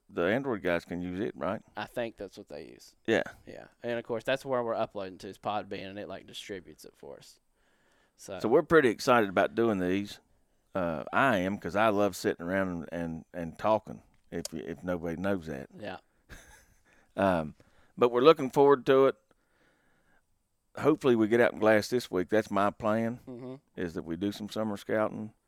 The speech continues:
Speaker 1: Um, if any, if you all have not gone to our Instagram or Facebook and followed us or subscribed to our YouTube channel, um, we'd appreciate that.
Speaker 2: Yep.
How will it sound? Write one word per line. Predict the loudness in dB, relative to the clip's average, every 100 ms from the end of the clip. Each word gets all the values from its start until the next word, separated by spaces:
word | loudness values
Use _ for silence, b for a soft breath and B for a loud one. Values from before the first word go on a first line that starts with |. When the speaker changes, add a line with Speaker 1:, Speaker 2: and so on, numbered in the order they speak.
| _ _ -10
Speaker 1:
Um, | -6 -6 -8 -14 -14
if | -10 -6
any, | -6 -8
if | -8 -10 -10 -20 _ _ _ _ _ _ _ _
you | 0 2
all | 2 2
have | 2 2
not | 4 2 2
gone | 4 6 6 4 -2 _ _ _ _ _ _ -8
to | 0
our | 2 2
Instagram | 0 -4 -4 -2 0 -2 -4
or |
Facebook | -2 -2 -2 -2 -2 -2 -4 _ -12
and | -10 0
followed | 2 4 2
us | -2 -6
or | -12 -10 -10
subscribed | -14 -8 0 2 2
to | -2
our | -6
YouTube | -6 -8 -8 -8
channel, | -4 -4 -6 -12 _ _ _ _ -16
um, | -12 -10 -12 -18 _ _ _ -12
we'd | -12
appreciate | -6 -6 -4 -4 -2 0
that. | 0 0 _ _ _ _ _ -20 _
Speaker 2:
Yep. | -20 -20